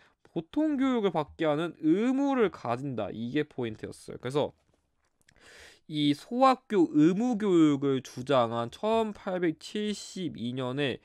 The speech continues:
일본의 근대학제 제정을 말하는 거기 때문에 이 근대학제에서 제일 중요하게 얘기했던 게 이 소학교 의무 교육을 실시하게 했다는 이게 포인트이기 때문에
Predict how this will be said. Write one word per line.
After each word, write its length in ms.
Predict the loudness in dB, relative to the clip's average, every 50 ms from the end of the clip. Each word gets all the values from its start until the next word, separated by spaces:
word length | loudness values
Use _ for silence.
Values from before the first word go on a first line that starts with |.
| -18 -20 -20 -20 _
일본의 760 | -4 0 4 4 4 4 4 4 4 4 4 4 2 2 2 0
근대학제 880 | -2 -6 -6 -6 -4 -2 2 4 6 6 6 4 2 _ _ -4 -4 -4
제정을 280 | -2 -4 -4 -4 -2
말하는 320 | -2 -2 0 0 -2 -2 -4
거기 180 | -6 -8 -8
때문에 600 | -8 _ -6 -4 -4 -4 -4 -6 -6 -6 -6 -6 -8 _ _ -20 -20 -20 -20 -20 -20 -20 -20 -20 -20 -14 -8
이 180 | -6 -4 -4 -2
근대학제에서 1600 | -2 -4 -4 -4 -4 -2 0 2 2 2 2 0 -2 _ _ _ -4 0 2 4 4 4 2 0 0 0 0 2 2 2 0 -2 -8 -20 _
제일 520 | -20 -8 -2 0 2 2 4 4 2 2 0
중요하게 400 | -4 -6 -6 -2 -2 0 0 0
얘기했던 300 | -2 -4 -4 -4 -4 -4
게 100 | -4 -4
이 160 | -4 -4 -6
소학교 920 | -6 -8 -4 0 2 4 4 2 0 _ _ -8 -2 0 2 2 2 2
의무 420 | 4 4 4 4 4 2 0 0 2
교육을 760 | 4 4 6 6 4 2 0 0 4 6 6 6 6 2 -2 _ _ _ -20 -20 -20 -20 -20 _
실시하게 920 | -20 -10 -4 -2 0 0 0 -2 -4 -8 -8 -4 2 2 4 4 4 2 -2
했다는 520 | -2 -4 _ -2 0 0 0 0 -4 -6 -8
이게 340 | -10 -12 -8 -4 -2 -2 -2
포인트이기 500 | -2 -2 -2 0 0 -2 -4 -8 -12 -12
때문에 580 | -6 -2 -2 0 0 0 0 0 0 0 -2